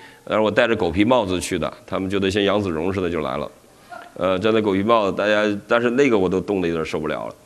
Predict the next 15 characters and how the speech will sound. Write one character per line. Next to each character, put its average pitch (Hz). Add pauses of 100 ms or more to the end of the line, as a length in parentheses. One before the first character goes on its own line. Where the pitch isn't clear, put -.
(400)
这 139
个 127
因 131
为 127
本 104
身 127
就 127
发 110
烧， 107 (420)
但 151
是 170
看 160
到 147
这 139
个 117